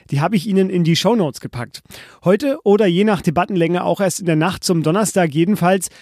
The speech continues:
wird im U-S-Repräsentantenhaus abgestimmt, ob das Enthebungsverfahren auch offiziell eröffnet wird.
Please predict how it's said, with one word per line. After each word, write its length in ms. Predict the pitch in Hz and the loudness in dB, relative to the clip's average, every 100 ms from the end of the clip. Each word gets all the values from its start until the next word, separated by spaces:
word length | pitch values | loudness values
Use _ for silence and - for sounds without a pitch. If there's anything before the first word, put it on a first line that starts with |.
| - | -20
wird 300 | - 143 214 | -8 -2 -2
im 260 | - 175 180 - | 0 -2 -2 -4
U-S-Repräsentantenhaus 1500 | 180 202 - 254 151 180 170 156 165 160 320 190 147 156 - - | -2 0 -2 -4 -4 -2 -2 0 0 -2 -2 -2 0 0 -2 -6
abgestimmt, 840 | 175 - 247 - - 160 233 247 - - _ | -8 -4 -2 -2 0 2 2 2 -6 -20 _
ob 200 | 196 226 | -4 -2
das 220 | - 196 170 | -2 -4 -2
Enthebungsverfahren 960 | 180 147 190 226 - 180 - 175 190 | -2 0 0 0 0 -2 0 0 0
auch 200 | - 160 | -2 -2
offiziell 580 | - 143 147 - 165 180 | -2 -2 -4 0 0 2
eröffnet 500 | 151 143 127 185 160 | 0 -2 0 0 2
wird. 240 | 185 269 | 2 0